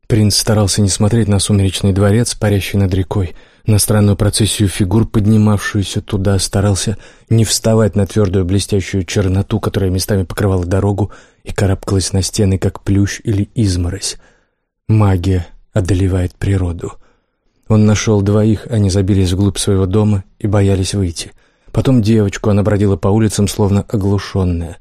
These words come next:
Покрытая чьим-то пеплом, то ли родных, то ли друзей,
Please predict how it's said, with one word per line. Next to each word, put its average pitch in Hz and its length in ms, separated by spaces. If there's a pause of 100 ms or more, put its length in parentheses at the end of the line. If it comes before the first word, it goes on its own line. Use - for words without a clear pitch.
(420)
Покрытая 110 440
чьим-то 101 460
пеплом, 101 580
то - 240
ли 92 100
родных, 98 540
то 104 140
ли 92 100
друзей, 95 560